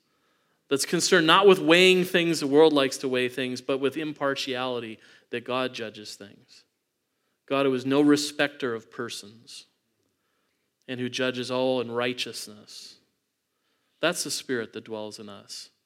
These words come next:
Maybe most importantly for our day, he's a spirit of might. You might say, "What's the difference between power and might? Aren't they the same thing?" Power is the raw strength.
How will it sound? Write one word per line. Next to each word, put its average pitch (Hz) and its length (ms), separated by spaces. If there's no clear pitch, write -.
Maybe 151 240
most 147 320
importantly 147 440
for 127 200
our 147 160
day, 120 160
he's 135 180
a 123 80
spirit 131 360
of 104 120
might. 120 500
You 131 100
might 143 120
say, 143 140
"What's 156 180
the 208 60
difference 156 260
between 135 240
power 139 420
and 113 140
might? 110 400
Aren't 127 180
they 123 100
the 120 100
same 117 320
thing?" 117 340
Power 247 380
is 190 160
the 147 100
raw 135 300
strength. 135 760